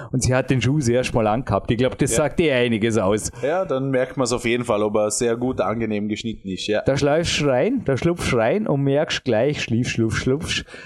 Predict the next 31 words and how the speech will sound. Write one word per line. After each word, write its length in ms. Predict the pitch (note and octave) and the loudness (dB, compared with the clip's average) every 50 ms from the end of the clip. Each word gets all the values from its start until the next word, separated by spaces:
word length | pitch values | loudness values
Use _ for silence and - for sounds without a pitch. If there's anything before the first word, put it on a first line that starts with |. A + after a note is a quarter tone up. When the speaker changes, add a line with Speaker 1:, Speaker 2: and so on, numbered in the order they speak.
| C#3+ - - | -8 -4 0
Speaker 1:
rein 360 | A2+ A2+ B2+ E3 F#3+ A3 - | 0 2 2 2 0 0 0
und 200 | - D3+ C3+ C3+ | 0 0 2 2
merkst 320 | C3+ C#3 C#3+ C#3+ - - | 2 2 2 0 -2 -2
gleich, 560 | - B2 A#2 C3 D3 D#3 C#3+ - - - - _ _ _ _ | 0 0 2 2 0 0 -2 -4 -8 -10 -12 _ _ _ _
geiler 380 | - A#2+ A#2+ B2 B2 B2 B2 A2 | -2 0 2 2 2 2 0 0
Schuh. 300 | - A2+ G#2+ G#2+ G2 - - - - - - - | 0 2 2 2 2 0 -4 -10 -20 -20 -8 -4
Und 120 | B2 C#3 | -2 0
ich 180 | F#3+ - - G#3 | 0 2 2 2
hatte 260 | F3+ D#3 - D#3 C3+ | 0 2 0 0 2
den 220 | B2 A#2 A2+ G#2+ - _ _ | 2 0 0 -2 -6 _ _
Pytho, 920 | - F3 G#3 A3 - _ - F3+ E3+ F#3 G#3 A3 G3+ - - - - - - _ _ | 0 0 0 0 -2 _ 0 2 2 2 2 0 -2 -6 -10 -16 -18 -20 -20 _ _
also 300 | - A#2 A#2 G2+ G#2+ G#2+ | -4 -2 0 0 2 0
wie 100 | A2+ B2+ | 0 0
die 140 | A#2+ A2+ G#2 | 0 0 0
Schlange, 420 | G2 G#2+ F#2+ G2 A#2+ D#3 F3+ F3 - _ _ _ _ _ - _ _ _ _ _ _ | 2 2 2 2 2 0 -2 -4 -6 _ _ _ _ _ -20 _ _ _ _ _ _
P 320 | - C3 C3+ D3 E3 - - | 0 2 2 2 0 0 0
Y 640 | - E3 E3 - - E3 C#3+ C#3 C3+ C#3+ C#3 B2+ | -2 -2 -2 -2 -2 0 2 2 2 2 0 -2
T 220 | - - C#3 C#3 B2+ | -2 -2 0 2 2
A 240 | G2 G2 - - _ _ _ _ - _ _ _ _ _ _ _ _ _ _ - | 2 0 0 -2 _ _ _ _ -20 _ _ _ _ _ _ _ _ _ _ 0
O 300 | A2+ A2+ C3+ F#3 A#3 A3+ - - - | 0 2 2 2 0 -2 -4 -4 -2
heißt 240 | D#3 F3 F3 - A3 | -2 -2 0 0 -2
es, 160 | G3 D#3+ - | -2 0 0
ja, 240 | C3+ C3 D#3+ F#3+ - _ - - - _ _ | 0 0 0 -2 -6 _ -20 -20 -20 _ _
vier 420 | - D3 C#3 D3 F3+ G3+ - - | -4 -2 0 2 0 0 0 0
M 320 | D3 C3 B2+ D3 E3 E3+ - - _ _ | 0 0 2 0 0 -2 -6 -8 _ _
Backgrip, 640 | - B2 A#2 A#2 - - - - A#2+ F#2 F#2 - _ - - - | 0 0 0 0 -2 -8 -6 -2 0 0 0 -2 _ -10 -6 -4
also 220 | - G2+ G2+ A2 | -2 0 2 2
auch 120 | G2+ G#2 A2 | 2 2 2
mit 160 | A2 G2+ - | 0 0 0
den 140 | G#2+ G2 F#2+ | -2 0 2
Backgrips. 580 | F#2+ F2+ F2+ - - - F#2 F2 - - - | 2 0 0 -2 -2 -2 -2 -2 -4 -8 -16